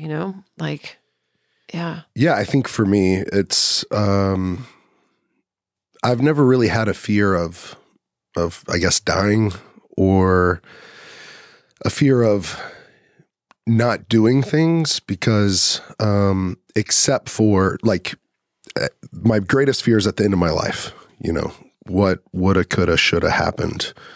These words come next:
Speaker 2: Who could I have helped? Who could I have loved? Um, what could I have left? Um, that really outlives me. That it's not about me, but it's important enough to be here in the world. So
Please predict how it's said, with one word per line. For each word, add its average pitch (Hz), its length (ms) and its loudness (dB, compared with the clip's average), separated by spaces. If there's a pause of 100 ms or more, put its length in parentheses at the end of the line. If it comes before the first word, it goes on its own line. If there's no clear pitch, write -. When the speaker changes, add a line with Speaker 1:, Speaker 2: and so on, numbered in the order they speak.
(280)
Speaker 2:
Who 113 160 0
could 107 180 -2
I 90 80 2
have 87 140 0
helped? 101 480 -2 (240)
Who 104 160 0
could 98 180 0
I 90 80 2
have 87 140 0
loved? 85 460 -2 (720)
Um, - 520 -2 (640)
what 95 340 2 (260)
could 110 160 0
I 95 120 0
have 82 160 -2
left? 82 560 -2 (380)
Um, 87 400 -2
that 113 260 -2
really 104 460 2 (180)
outlives 95 480 0
me. 76 260 -2 (600)
That 98 220 -2
it's - 280 -4
not 110 160 0
about 98 300 -2
me, 85 180 0
but 90 200 -6
it's - 280 -2
important 90 640 -2
enough 87 180 -4
to 85 80 -8
be 87 160 -4
here 87 120 0
in 82 80 -2
the 78 80 -4
world. 85 380 -2
So 80 420 -2